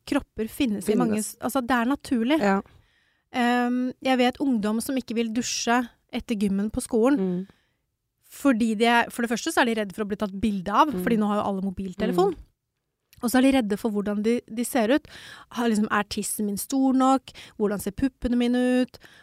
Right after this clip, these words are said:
Speaker 1: Altså, det er så mye usikkerhet, fordi man ser ikke nakne folk lenger.
Speaker 2: Mm.
Speaker 1: Man ser det jo bare i reality-serier og
Speaker 2: Det er
Speaker 1: på
Speaker 2: ak-
Speaker 1: Instagram.
Speaker 2: Ja, det er akkurat det. Jeg er ganske enig der. Jeg synes det er synd at liksom det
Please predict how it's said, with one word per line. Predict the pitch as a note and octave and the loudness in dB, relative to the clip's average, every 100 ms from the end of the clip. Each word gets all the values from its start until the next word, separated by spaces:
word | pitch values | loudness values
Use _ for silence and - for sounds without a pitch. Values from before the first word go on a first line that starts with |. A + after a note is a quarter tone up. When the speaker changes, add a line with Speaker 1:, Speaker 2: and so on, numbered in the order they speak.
| _ | _
Speaker 1:
Altså, | B3 A#3+ | 0 4
det | |
er | B3 C4 | 4 4
så | |
mye | B3+ - B3 G#3+ | 2 2 -2 -2
usikkerhet, | - - G#3 A3 A#3 - | -4 -6 -6 -2 -2 -2
fordi | A#3+ G3+ G#3 G#3+ | -4 -2 -2 -2
man | A#3+ A#3+ | -2 -2
ser | - - G3 D#4 A3 | -4 -2 -2 -2 -2
ikke | C#4+ | 2
nakne | C#4 G#3 - C4 | 4 2 0 0
folk | A3 A#3 | 0 0
lenger. | G4 B4+ D4+ | -2 -2 0
Speaker 2:
Mm. | G#3+ F3+ G3+ | 0 0 -2
Speaker 1:
Man | D4+ | -6
ser | - A3+ A3 | -2 0 2
det | D#4 | 2
jo | |
bare | D#4+ A#3+ G#3 A3 | 2 2 0 0
i | - A3+ G#3+ | -2 -2 -2
reality-serier | G#3+ A3+ G3 G3 - G#3 - G#3 G3+ G3+ G#3 | -2 -2 -2 -6 -6 -4 0 0 2 0 2
og | G#3 | 2
Speaker 2:
Det | |
er | B3 | 4
Speaker 1:
på | A3 | 2
Speaker 2:
ak- | |
Speaker 1:
Instagram. | F3+ - G#3+ G#3+ G3+ F3 | 0 -6 -4 -2 -2 0
Speaker 2:
Ja, | G#3+ A#3+ | 0 0
det | A#3 | 0
er | |
akkurat | G#3+ - F#3 | -2 -2 -2
det. | F#3 A3+ - - | -2 -4 -6 -4
Jeg | G#3+ A#3+ B3+ | 2 4 4
er | A#3 | 2
ganske | A3 G3+ - G3 F3 | 0 -2 0 0 0
enig | E3 | 0
der. | F3+ A3 G#3 | -2 -2 -2
Jeg | |
synes | G#3+ G3 F3+ - - - - - - _ _ | -2 -4 -4 -14 -20 -20 -20 -20 -20 _ _
det | G3 | -2
er | G3 | 0
synd | - F3+ F3+ | 2 2 2
at | F#3 | 2
liksom | F3 - F3+ F#3 F3+ F#3 - D3+ D#3 - _ _ _ _ _ - | 0 2 4 4 2 -2 -8 -16 -16 -20 _ _ _ _ _ 0
det | G3 | 0